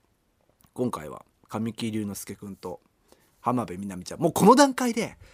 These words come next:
うわ、浜辺美波ちゃんと神木隆之介くんだったらもうなんかも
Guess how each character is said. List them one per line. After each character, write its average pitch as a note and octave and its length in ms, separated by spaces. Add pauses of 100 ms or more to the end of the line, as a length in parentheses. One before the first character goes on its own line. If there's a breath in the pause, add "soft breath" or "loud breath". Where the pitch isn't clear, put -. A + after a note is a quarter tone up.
(240 soft breath)
う G3+ 240
わ、 - 220 (640)
浜 F3+ 320
辺 C#3+ 200
美 G2+ 100
波 G2+ 240
ち C#3+ 100
ゃ C#3 60
ん C3+ 80
と C#3 100
神 C3+ 280
木 - 100
隆 C#3 160
之 C3+ 140
介 - 180
く C#3 120
ん C#3+ 80
だ D3 100
っ D3+ 80
た C#3 100
ら C3 80
も B2+ 240
う A#2+ 40
な C3 200
ん E3 80
か B2+ 180
も A2+ 800